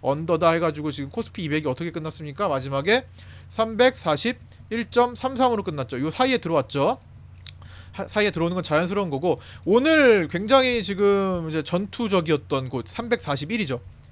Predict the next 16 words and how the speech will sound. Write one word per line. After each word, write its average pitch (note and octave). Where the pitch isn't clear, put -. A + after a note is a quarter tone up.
삼백사십일이 A3+
굉장히 B3+
신경전이 A#3
치열했습니다. C#3+
오늘 C#3
포인트라고 D3
올려드렸는데, B2+
어, C3+
삼백사십일 B3+
싸움을 A3+
치열하게, A#3
여기죠. D3+
요 C#3+
구간을 E3
치열하게 A3
가면서 C3+